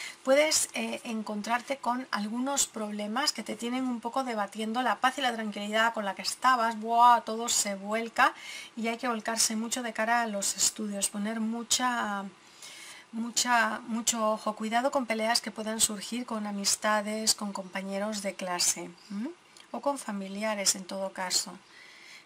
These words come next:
Gente que te rodea. Eh, las finanzas de, de Cáncer las veo muy buenas.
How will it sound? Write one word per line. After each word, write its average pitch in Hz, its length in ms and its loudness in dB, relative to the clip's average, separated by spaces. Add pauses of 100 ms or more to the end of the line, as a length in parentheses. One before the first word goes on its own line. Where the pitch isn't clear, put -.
Gente 285 220 -2
que 226 100 -4
te 202 140 -6
rodea. 190 540 -6 (720)
Eh, 233 480 -6 (600)
las 247 220 -4
finanzas 302 1000 2
de, 214 800 -4 (140)
de 220 200 -4
Cáncer 240 680 -2 (400)
las 226 240 -2
veo 269 340 2
muy 233 420 2
buenas. 196 680 -2